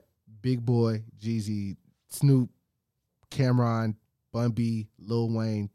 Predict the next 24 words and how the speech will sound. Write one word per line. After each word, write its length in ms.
Killer 220
Mike, 300
Ice 200
Cube, 380
A 180
Z, 380
Mace, 340
Stack 400
Bundles, 460
Eight 220
Ball. 380
That 200
was 120
interesting. 600
That 140
was 120
really 220
interesting 480
to 60
me. 260
Forty-three 520
is 80
Eight 180
Ball. 280